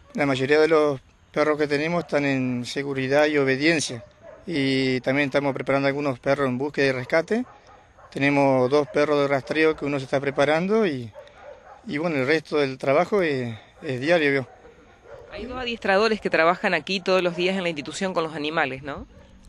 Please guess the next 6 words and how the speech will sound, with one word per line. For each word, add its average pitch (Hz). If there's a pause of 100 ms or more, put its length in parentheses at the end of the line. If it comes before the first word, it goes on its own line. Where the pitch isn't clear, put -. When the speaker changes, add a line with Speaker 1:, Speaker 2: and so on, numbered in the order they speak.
Speaker 1:
Sí, 156
así 156
es. 156 (180)
Tenemos 131
dos 143
suboficiales 143